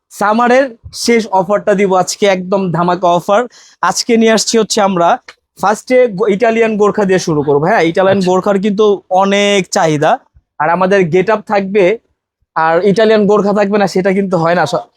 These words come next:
Speaker 2: আচ্ছা।
Speaker 1: এটা হচ্ছে হোয়াইট কালার দিয়ে শুরু করছি। এটা কিন্তু অরিজিনাল ইটালিয়ান গোর্খা যেটাকে বলে ভাইয়া, ঠিক আছে?
Speaker 2: হুম।
Speaker 1: সুফিয়ান ভাই,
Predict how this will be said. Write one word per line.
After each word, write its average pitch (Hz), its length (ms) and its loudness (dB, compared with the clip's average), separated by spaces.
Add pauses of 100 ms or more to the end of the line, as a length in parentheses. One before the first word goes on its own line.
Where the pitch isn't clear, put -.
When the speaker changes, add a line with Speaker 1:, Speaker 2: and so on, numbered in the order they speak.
(440)
Speaker 2:
আচ্ছা। 113 420 -10 (560)
Speaker 1:
এটা 170 160 0
হচ্ছে 196 180 0
হোয়াইট 196 340 0
কালার 233 220 0
দিয়ে 220 120 0
শুরু 233 220 -2
করছি। 220 280 -2
এটা 233 120 0
কিন্তু 233 280 0
অরিজিনাল 220 640 0
ইটালিয়ান 226 640 0
গোর্খা 196 300 0
যেটাকে 160 360 0
বলে 139 260 0
ভাইয়া, 139 260 0
ঠিক 175 160 -4
আছে? 202 200 2
Speaker 2:
হুম। 123 100 0 (460)
Speaker 1:
সুফিয়ান 220 440 0
ভাই, 220 220 0